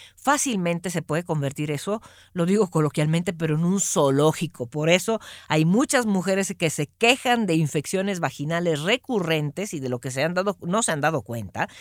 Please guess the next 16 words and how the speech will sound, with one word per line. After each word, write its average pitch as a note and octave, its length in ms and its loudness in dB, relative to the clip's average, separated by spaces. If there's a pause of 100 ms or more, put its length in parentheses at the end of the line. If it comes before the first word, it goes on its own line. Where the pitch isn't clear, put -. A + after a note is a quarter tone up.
(300)
es F#3 200 -2
que A3 200 0
durante D3+ 460 0
el C3 120 -4
tocamiento E3+ 580 -2
con G3 240 0
su A#3 80 -2
pareja C4 520 2 (260)
hay F#3+ 200 8
tocamiento D#3+ 840 0
en D#3+ 120 0
la D#3 80 0
zona F3 400 0
perianal E3 840 4
o D#3 80 6
anorrectal G#3 720 2